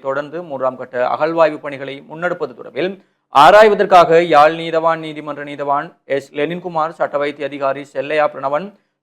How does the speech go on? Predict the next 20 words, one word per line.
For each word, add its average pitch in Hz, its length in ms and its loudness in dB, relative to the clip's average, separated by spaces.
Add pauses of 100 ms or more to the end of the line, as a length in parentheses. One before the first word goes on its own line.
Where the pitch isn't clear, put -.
சட்டத்தரணிகளான 185 800 2 (100)
நிரஞ்சன், 160 560 -8
ஞா 123 100 -8 (120)
ரஜிதா 175 440 -2
உள்ளிட்டோர் 139 400 -6
அடங்கிய 131 400 -8
குழுவினர் 160 500 -8
நேரில் 135 300 -6
சென்று 117 240 -16
பார்வையிட்டனர். 120 560 -8 (140)
அதன்போதும், 120 460 -6 (400)
புதைகுழிக்குள் 208 600 4
மழைநீர் 165 360 0
தேங்கி 170 220 -2
நிற்பதனால், 143 560 -2
அடுத்த 147 320 -2
அகழ்வு 156 300 -2
பணிகளை 143 340 -10
மேற்கொள்வது 143 440 -8
தொடர்பில் 135 300 -10